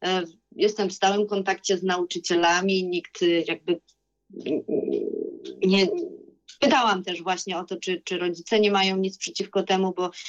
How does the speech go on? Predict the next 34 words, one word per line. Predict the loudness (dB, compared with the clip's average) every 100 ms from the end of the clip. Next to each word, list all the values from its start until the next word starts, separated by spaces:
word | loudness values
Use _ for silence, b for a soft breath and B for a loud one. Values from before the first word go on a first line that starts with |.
| B -6
to | 0
zawsze | 0 2 2 2
dobrze | 0 0 0
jest | -2 0
poznać | 0 2 -2
sytuację | -4 -6 0 0 2 2
i | 2
nastroje | 0 -2 0 2 4
jakby | 2 0 0 0 0 -2 _ _
w | -4
grupie, | 2 2 2 2 2 2 0
jak, | 0 0
jak | -2 2
to | 2
jest | 2 0
odbierane, | -4 0 2 2 0 -4
że | -4
na | -4
przykład | -6 -4 -2
właśnie | 0 -2 0 0
dziecko | 0 0 0
z |
niepełnosprawnością | 2 2 4 2 0 -2 0 0 0 2
jest | 2 0
w | -2
klasie, | 2 2 2 2 2 0
w |
szkole, | -2 2 2 2
która | 2 2
nie | 2 0
jest | -2
szko-, | -2 -2 -2
szkołą | -2 0 2 4
integracyjną, | 2 2 2 2 2 2 2 4 2